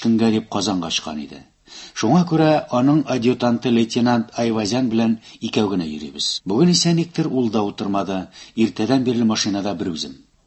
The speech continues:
Авыл артындагы күпергә машиналар бөялгән. Безнең колонна да туктап калды. Шул чагында әллә кайдан гына Айвазян килеп чыкты да,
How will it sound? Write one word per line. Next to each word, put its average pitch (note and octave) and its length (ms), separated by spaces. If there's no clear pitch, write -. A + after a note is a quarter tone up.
Авыл F#3+ 320
артындагы E3 640
күпергә C3 360
машиналар A2+ 640
бөялгән. D#2+ 640
Безнең A#2+ 400
колонна B2 440
да A#2 100
туктап G#2+ 400
калды. F2+ 420
Шул F3 240
чагында F3+ 380
әллә C#3+ 240
кайдан C3 300
гына B2 160
Айвазян B2+ 560
килеп A2+ 240
чыкты - 300
да, D#3 380